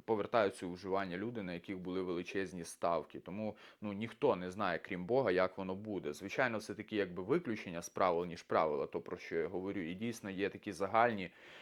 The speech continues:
якби, поняття, б-, знаючи, наприклад, критерії одужання, можна, ну, логічно пов'язати, наприклад, отаку поведінку, як вона буде там в соціумі і чому воно пов-, поверне людину у вживання.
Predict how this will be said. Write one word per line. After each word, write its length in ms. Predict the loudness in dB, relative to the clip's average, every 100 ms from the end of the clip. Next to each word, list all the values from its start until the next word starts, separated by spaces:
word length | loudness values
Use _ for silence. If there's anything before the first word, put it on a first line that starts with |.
| -8
якби, 280 | -2 -2 -4
поняття, 960 | 0 0 4 4 2 2 2 4 4 2 0 -2
б-, 200 | -2 0
знаючи, 500 | 2 2 2 -2 -8
наприклад, 480 | -6 -6 -4 -4
критерії 440 | -4 -4 0 2 2
одужання, 520 | 0 -2 -4 -4 -6
можна, 680 | -4 -6 -4 -4 -4 -4 -6 -12 -14
ну, 320 | -10 -10 -10 -12 -6
логічно 1080 | -4 -2 0 -2 0 -4 -4 -6 -4 -4 -2
пов'язати, 720 | -2 0 0 2 2 0 -6
наприклад, 480 | -8 -6 -4 -4 -4
отаку 320 | -8 -8 -6
поведінку, 720 | -2 -2 -2 -4 -4 -4 -4 -10 -18 0
як 220 | 0 0
вона 160 | -4 -4
буде 240 | -4 -6
там 160 | -6 -8
в 60 |
соціумі 560 | -4 -4 -4 -8 -8 -10
і 40 |
чому 320 | -10 -8 -6
воно 180 | -6 -8
пов-, 460 | -10 -8 -6 -4 -6
поверне 480 | -2 -2 -2 -2 -4
людину 360 | -4 -6 -6
у 80 | -10
вживання. 580 | -8 -2 0 0 -4